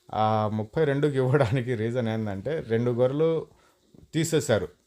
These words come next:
పళ్ళు లేవనేసి రెండు గొర్రెలు తీసేశారు. మళ్ళా మనం ఒక రెండు గొర్రెలు తీసాం, రిజెక్ట్ చేసాం. రిజెక్ట్ చేసిన తర్వాత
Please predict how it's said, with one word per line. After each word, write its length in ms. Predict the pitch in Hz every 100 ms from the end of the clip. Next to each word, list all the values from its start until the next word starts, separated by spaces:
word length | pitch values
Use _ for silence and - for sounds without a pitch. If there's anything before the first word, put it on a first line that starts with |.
| _ 123
పళ్ళు 200 | 120 127
లేవనేసి 480 | 127 120 120 120
రెండు 180 | 151 120
గొర్రెలు 240 | 117 123 117
తీసేశారు. 380 | 110 104 135
మళ్ళా 260 | 170 131 139
మనం 240 | 135 131
ఒక 120 | 120 117
రెండు 200 | 117 117
గొర్రెలు 240 | 131 139
తీసాం, 420 | 123 120 117 101
రిజెక్ట్ 380 | 92 104 113 -
చేసాం. 260 | 98 90 78 _ _ _ _ _ -
రిజెక్ట్ 360 | 123 160 160
చేసిన 300 | 151 151 165
తర్వాత 760 | 151 123 127 120 107 107 143